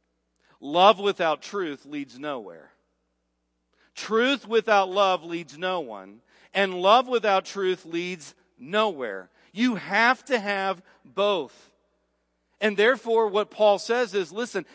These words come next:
though his, he wants their hearts to be encouraged by the fact that they're strengthened together, together by his gospel labor, but that they're knitted together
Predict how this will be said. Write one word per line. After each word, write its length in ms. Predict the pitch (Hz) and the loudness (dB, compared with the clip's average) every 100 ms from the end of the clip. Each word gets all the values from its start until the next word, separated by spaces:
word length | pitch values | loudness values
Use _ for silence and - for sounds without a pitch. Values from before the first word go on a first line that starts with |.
| 233 | -2
though 200 | 208 190 | 2 2
his, 300 | - 233 220 - - | 2 -2 -2 -8 -6
he 160 | 220 | -6
wants 340 | 190 226 269 208 | 0 0 0 -2
their 140 | 202 | -4
hearts 400 | 156 208 262 240 | 2 4 4 0
to 80 | 233 | -12
be 200 | 220 214 | -8 -6
encouraged 640 | 196 - 220 208 170 143 _ - - | -6 -4 -2 -2 -4 -6 _ -12 4
by 140 | 202 | 4
the 120 | 190 190 | 4 0
fact 300 | 233 214 196 | 0 0 0
that 80 | |
they're 140 | 175 151 | -8 -8
strengthened 580 | - - 226 269 226 233 | -12 -8 -6 -6 -6 -10
together, 400 | 202 214 196 196 - 151 | 0 0 0 -10 -12 -16
together 320 | 180 208 196 | -4 -2 -2
by 160 | 180 180 | 0 0
his 160 | 165 | -2
gospel 460 | - 190 196 - 165 | -4 -4 -4 -8 -8
labor, 420 | 180 202 165 143 - 233 214 | -6 -6 -8 -12 -14 -6 0
but 160 | 214 | 0
that 140 | 196 180 | 0 -4
they're 200 | 170 165 | -4 -4
knitted 600 | 180 208 262 311 311 196 | -8 -6 0 0 0 -8
together 540 | 175 160 151 156 | -6 -2 -2 -2